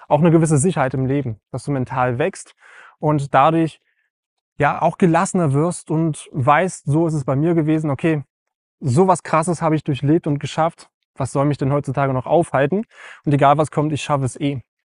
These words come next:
Ich möchte da jetzt auch nicht dir mitteilen, was für ein krasser Typ ich jetzt hier bin und dass ich das überhaupt geschafft habe, sondern es soll für dich als Inspiration, Motivation dienen, wenn du gerade auch in dieser Situation bist und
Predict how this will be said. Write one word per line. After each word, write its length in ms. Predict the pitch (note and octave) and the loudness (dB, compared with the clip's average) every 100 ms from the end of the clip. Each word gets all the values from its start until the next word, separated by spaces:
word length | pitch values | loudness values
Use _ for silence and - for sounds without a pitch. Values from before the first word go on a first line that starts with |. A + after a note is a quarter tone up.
| _ _ _ _ _ _ - - _ _ _ _ _ _ | _ _ _ _ _ _ -20 -20 _ _ _ _ _ _
Ich 160 | - E3+ | -2 4
möchte 300 | D#3+ F#3 G3+ | 4 6 4
da 80 | F3+ | 4
jetzt 180 | E3 - | 2 2
auch 140 | D3+ | 0
nicht 400 | F3+ E3 - - | 2 -2 -6 -4
dir 280 | D3+ D3 C3+ | 2 2 4
mitteilen, 480 | C3+ D3 D3+ D3 C#3 | 2 0 0 0 0
was 160 | C#3+ | -2
für 100 | - | 0
ein 100 | C#3+ | -2
krasser 400 | B2 - C#3+ - | -2 -6 -6 -6
Typ 240 | C3 F#3 F3+ | 0 2 2
ich 100 | C3 | 0
jetzt 160 | B2+ | -4
hier 100 | - | -2
bin 200 | A#2+ C3+ | 0 0
und 80 | D3+ | 0
dass 140 | C3+ C3 | 0 -2
ich 80 | |
das 140 | C3+ B2 | -2 -2
überhaupt 300 | B2+ C3 - | -2 -2 -4
geschafft 540 | B2+ - C#3+ D#3 - | -8 0 0 0 -8
habe, 260 | B2+ C#3 D3 | -2 0 0
sondern 460 | C3+ C3+ C3+ C#3+ C3 _ - - _ _ _ _ _ _ | 0 0 0 0 -4 _ -20 -20 _ _ _ _ _ _
es 80 | D3 | 0
soll 180 | D#3 D#3 | 4 4
für 140 | E3 | 4
dich 180 | C#3+ F3 | 4 6
als 200 | D3 - | 2 4
Inspiration, 640 | E3+ C#3+ D3+ C#3+ D#3+ D#3+ | 0 2 2 2 2 6
Motivation 760 | D3 G#3 E3 C#3 - D3 D#3 D#3 | 6 6 6 2 2 2 4 4
dienen, 360 | C#3+ F#3+ G#3 F3+ | 4 4 2 0
wenn 240 | C#3 C#3 | 0 4
du 140 | B2+ E3 | 6 4
gerade 320 | D3+ C#3 D3 | 4 2 4
auch 180 | D3 - | 0 2
in 100 | C#3+ | 0
dieser 200 | C3 B2+ | 2 2
Situation 640 | B2+ C#3 B2+ - C3 C3 | 0 0 -2 -2 0 2
bist 340 | A2 F3+ - - | 2 2 -2 -8
und 540 | D3 C3+ C#3+ - - | 0 2 2 -2 -18